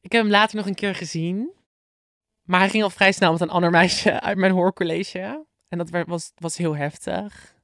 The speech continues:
Ehm, en ik heb hem later ook nog een keer echt recentelijk op een bankje gezien. En toen ging ik naar hem toe en ik merkte: "Het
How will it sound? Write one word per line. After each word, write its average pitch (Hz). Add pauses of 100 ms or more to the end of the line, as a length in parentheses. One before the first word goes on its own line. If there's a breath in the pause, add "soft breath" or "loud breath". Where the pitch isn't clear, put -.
(140)
Ehm, 170
en 180
ik 175
heb 175
hem 170
later 160
ook 175
nog 170
een 170
keer 156
echt -
recentelijk 165
op 156
een 160
bankje 156
gezien. 151
En 147
toen 151 (500 loud breath)
ging 165
ik 165
naar 165
hem 160
toe 165
en 156
ik 156
merkte: 160
"Het 151